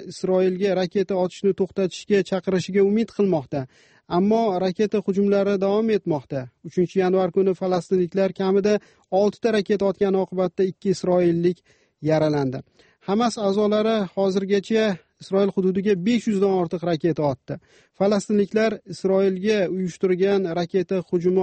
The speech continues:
oqibatida to'rt isroillik nobud bo'ldi. Hamas harakatining Damashq shahrida surgunda yashayotgan rahbari Xolid Mashal Isroil armiyasi G'azoga bostirib kirsa, mudhish xatolik bo'lishi haqida ogohlantirdi.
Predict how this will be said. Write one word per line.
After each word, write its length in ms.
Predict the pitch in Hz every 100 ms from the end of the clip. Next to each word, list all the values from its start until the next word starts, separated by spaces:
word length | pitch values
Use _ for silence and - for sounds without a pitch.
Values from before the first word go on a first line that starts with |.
| 175
oqibatida 440 | 170 175 170 190 175 -
to'rt 240 | 202 180 - 175
isroillik 680 | 170 175 165 165 175 175 _ _ _ _ _ - 160
nobud 260 | 160 156 147
bo'ldi. 240 | 143 135 117 - _ -
Hamas 240 | 170 180 -
harakatining 520 | 175 170 175 190 202 175
Damashq 320 | 190 208 190 202
shahrida 420 | 180 185 180 185 151 143
surgunda 340 | 185 175 180 180
yashayotgan 460 | 165 180 165 185 175 170
rahbari 320 | 151 175 170 -
Xolid 320 | 175 175 165 175
Mashal 360 | 175 214 214 196 _ _ _ -
Isroil 380 | - 175 190 190 - 165 185
armiyasi 480 | 196 196 190 165 190 170
G'azoga 560 | 180 170 180 180 190 190 165
bostirib 440 | 175 156 196 208 -
kirsa, 280 | 202 170 180 156
mudhish 360 | 170 - 240 240
xatolik 420 | 233 202 214 202 185 180
bo'lishi 220 | 175 -
haqida 260 | 170 165 156 151
ogohlantirdi. 640 | 151 127 151 131 135 131